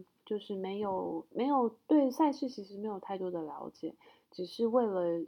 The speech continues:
就是可以对应上这个日期，在，呃，礼拜六参加完婚礼之后，隔天星期天看看台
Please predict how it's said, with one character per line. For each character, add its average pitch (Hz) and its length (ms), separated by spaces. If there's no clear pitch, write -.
就 190 120
是 180 380
可 180 160
以 170 100
对 185 300
应 185 180
上 165 400
这 220 120
个 208 80
日 208 240
期， - 440
在， 175 380
呃， 180 180
礼 170 100
拜 190 220
六 185 240
参 185 180
加 185 160
完 170 140
婚 226 240
礼 190 60
之 190 160
后， 202 300
隔 196 180
天 262 240
星 269 160
期 247 100
天 226 400
看 214 220
看 202 300
台 180 240